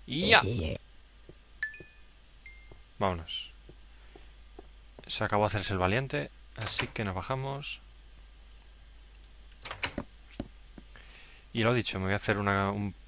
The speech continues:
par de algo. Eh, pollos, por ejemplo. Hola, nueve de ternera, qué barbaridad. Y vamos a esperar a que se haga de día. Voy a hacer un baúl. Eh,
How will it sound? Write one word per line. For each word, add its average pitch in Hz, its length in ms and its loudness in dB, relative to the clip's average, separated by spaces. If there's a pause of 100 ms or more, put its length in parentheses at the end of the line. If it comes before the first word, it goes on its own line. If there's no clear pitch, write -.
(120)
par 101 240 10
de 95 220 4
algo. 131 500 2 (280)
Eh, - 560 -6
pollos, 135 460 0
por 113 180 -4
ejemplo. 143 500 -4
Hola, 120 240 2
nueve 107 200 0
de 110 80 0
ternera, 90 440 0
qué 101 80 0
barbaridad. 95 400 0 (1700)
Y 120 120 4
vamos 110 180 6
a 104 40 -2
esperar 101 260 2
a 101 40 6
que 95 60 -4
se 101 80 -2
haga 104 140 4
de 135 100 2
día. 151 160 -4 (1800)
Voy 123 140 -4
a - 20 0
hacer 104 200 -2
un 98 100 0
baúl. 156 400 4 (1500)
Eh, 101 460 -4